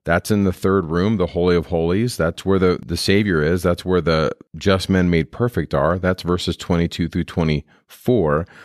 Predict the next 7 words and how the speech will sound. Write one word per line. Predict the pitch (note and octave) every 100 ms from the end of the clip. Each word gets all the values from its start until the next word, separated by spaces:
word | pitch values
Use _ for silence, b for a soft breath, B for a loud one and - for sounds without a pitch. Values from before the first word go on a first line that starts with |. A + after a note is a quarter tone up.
| B B -
And | F2 E2+
then | G#2 A2
it | C2+
says | - F2 E2+ E2
in | F2+
verse | D#2+ F2+
twenty-five, | - G2 E2 - A2 A#2+ D#2 D#2